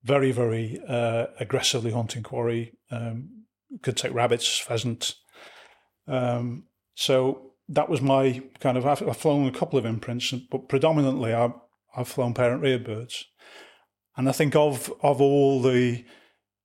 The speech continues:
types of bird, whether it's, you know, the species has got to be a goshawk for me. Um, I prefer a female, female's flight style to a male, generally. Uh, the quarry base I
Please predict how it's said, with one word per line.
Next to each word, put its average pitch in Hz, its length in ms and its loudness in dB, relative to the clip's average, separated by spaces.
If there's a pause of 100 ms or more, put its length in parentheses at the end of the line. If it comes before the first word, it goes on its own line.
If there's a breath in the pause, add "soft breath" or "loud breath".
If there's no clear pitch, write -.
(160)
types 135 340 2
of 117 100 -2
bird, 123 260 0
whether 117 260 -2
it's, - 440 -2
you 156 60 -8
know, 113 60 -4
the 107 60 -4
species 135 400 0
has 117 100 -4
got 120 120 -4
to 113 80 -6
be 107 80 -6
a 104 80 -6
goshawk 120 440 -8
for 131 100 -6
me. 117 300 -2 (480 loud breath)
Um, 113 500 -4 (640)
I 131 60 -4
prefer 147 420 0
a 123 60 -2
female, 120 720 -2 (400)
female's 120 540 -2
flight 127 320 2
style 120 380 2
to - 120 -4
a 117 60 -2
male, 131 500 -2 (220)
generally. 139 420 0 (760 loud breath)
Uh, 120 200 0
the 120 80 -4
quarry 147 400 2
base 123 380 0
I 120 320 2